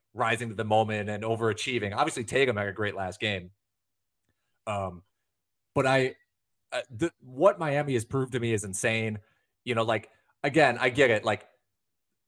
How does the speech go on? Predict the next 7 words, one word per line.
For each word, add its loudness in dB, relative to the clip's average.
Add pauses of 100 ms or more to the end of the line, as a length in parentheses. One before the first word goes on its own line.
(220)
maybe, 2 (120)
like, -4 (320)
Giannis 4
was 0
out 6
first -6
round. 2